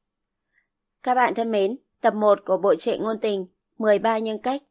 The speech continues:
chỉ để yêu em đến đây là kết thúc. Đây là một bộ truyện ngôn tình mới và rất là hay.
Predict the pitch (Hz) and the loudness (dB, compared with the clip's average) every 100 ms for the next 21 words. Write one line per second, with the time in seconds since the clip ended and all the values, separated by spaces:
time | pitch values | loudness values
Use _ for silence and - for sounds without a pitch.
0 | _ - 240 196 196 175 - 220 220 220 | _ -10 -6 -2 0 0 2 0 0 -2
1 | 214 _ _ 202 196 220 220 208 190 233 | -6 _ _ -4 -2 0 0 -2 -4 -4
2 | 247 269 285 _ _ _ _ - 220 214 | 0 0 -2 _ _ _ _ -2 0 2
3 | 190 185 185 202 196 220 131 220 220 220 | 2 0 0 -2 0 -2 -2 -4 -2 -2
4 | 196 190 185 190 262 - _ 226 202 190 | -2 0 0 2 -2 -6 _ -6 -2 -2
5 | 185 262 254 208 220 214 | -2 -4 -4 -4 -2 -4